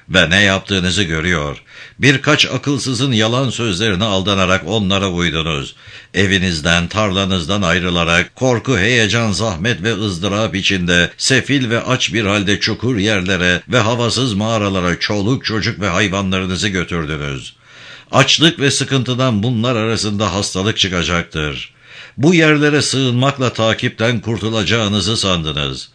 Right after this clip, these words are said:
Kahraman askerlerimiz güvendiğiniz dağları aştı ve her tarafa girip çıktı. En son sığındığınız yerlere girmek için hazırdır.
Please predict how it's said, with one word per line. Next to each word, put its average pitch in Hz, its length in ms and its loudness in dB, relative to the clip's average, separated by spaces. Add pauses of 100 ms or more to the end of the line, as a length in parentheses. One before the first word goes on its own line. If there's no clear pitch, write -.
(380)
Kahraman 95 520 2
askerlerimiz 85 880 0
güvendiğiniz 107 800 0
dağları 113 420 2
aştı 95 580 0
ve 80 120 4
her 107 240 4
tarafa 107 340 0
girip 107 440 0
çıktı. 78 600 -2 (540)
En 185 180 6
son 170 240 2
sığındığınız 135 800 2
yerlere 107 440 2
girmek 101 440 0
için 107 240 2
hazırdır. 82 800 -2